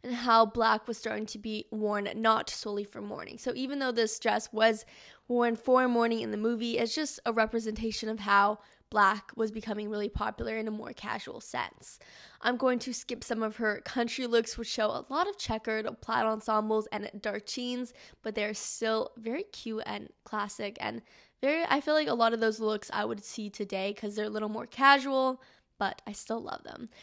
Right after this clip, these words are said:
So another look that I admire is when Shirley MacLaine wears this olive green set, including a sleeveless long blouse, a knee-length skirt, and long, a long jacket with white lining. She pairs this outfit with a set of big pearl necklaces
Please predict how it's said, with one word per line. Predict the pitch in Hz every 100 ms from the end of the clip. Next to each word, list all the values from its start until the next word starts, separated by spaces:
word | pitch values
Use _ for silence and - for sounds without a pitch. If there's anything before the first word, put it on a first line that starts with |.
| -
So | - - 247
another | 247 247 247
look | 247 226 220 240 214
that | 208 214 240 - - _ _
I | -
admire | - 233 233 226 226
is | 226 214 208 202 - _ -
when | 220
Shirley | 214 226 220
MacLaine | 214 - 220 202 208
wears | 202 202
this | 202 208 -
olive | 269 294 294
green | 240 226
set, | 220 214 202 220
including | - 214 - 220 208 202
a |
sleeveless | 202 - 240 226 233 220
long | 220 190 220
blouse, | - 277 269 262 254 - - -
a | 220
knee-length | 226 226 214 202 208 -
skirt, | - - 254 247 -
and | 226 214 - -
long, | 220 214 214 220 220 226 -
a | 226
long | 214 226 240
jacket | 233 214 214 226 233
with | 226 220 -
white | 214 - -
lining. | 127 - - 110 - - -
She | - 247
pairs | - 226 226
this | 233
outfit | - 202 208 214 -
with | 214 -
a |
set | 214 - 214
of | - 196
big | - 262 -
pearl | - 226
necklaces | 202 202 208 202 202 202